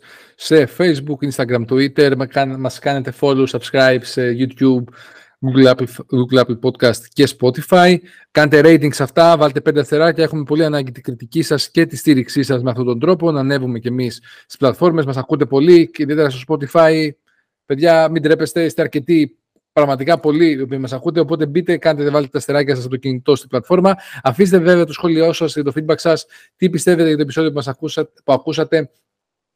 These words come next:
τι θέλετε να ακούσετε από εμάς. Προσοχή, πολύ πιθανό να κάνουμε ένα Q and A κάποια στιγμή, μέσα στον επόμενο μήνα.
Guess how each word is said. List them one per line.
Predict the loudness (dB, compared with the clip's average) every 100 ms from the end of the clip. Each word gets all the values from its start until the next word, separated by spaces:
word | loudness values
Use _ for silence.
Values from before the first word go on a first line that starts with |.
| _ 0
τι | 2
θέλετε | 4 6 6 4 -2
να |
ακούσετε | -2 -6 -4 -2
από | 0
εμάς. | 2 2 0 -6 -12 2
Προσοχή, | 4 4 2 2 0 -4 _ _ _ _ _ _ _ _
πολύ | 4 6 6
πιθανό | 2 0 0 2 0
να | 0
κάνουμε | -2 0 -2
ένα | -4 2
Q |
and | 2 4 0 0
A |
κάποια | -4 -6 -8
στιγμή, | -8 -6 -4 -6 -14 _ _
μέσα | -10 -6
στον | -4
επόμενο | 0 0 0 -2
μήνα. | -2 2 0